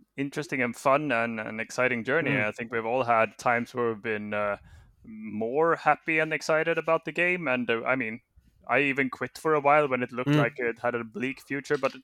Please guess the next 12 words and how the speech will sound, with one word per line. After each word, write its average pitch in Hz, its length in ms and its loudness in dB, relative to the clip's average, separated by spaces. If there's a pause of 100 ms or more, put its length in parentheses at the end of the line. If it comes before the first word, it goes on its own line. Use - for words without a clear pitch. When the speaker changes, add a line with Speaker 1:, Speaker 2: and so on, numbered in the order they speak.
(120)
Speaker 1:
through 165 220 -4
it 165 60 -4
all, 151 300 0 (480)
we've 123 140 -4
more 170 240 2
or 143 80 2
less 110 400 -2 (100)
stayed 120 320 -4
together, 123 460 -2
and 113 200 -4
we 117 140 -4
were, 123 480 0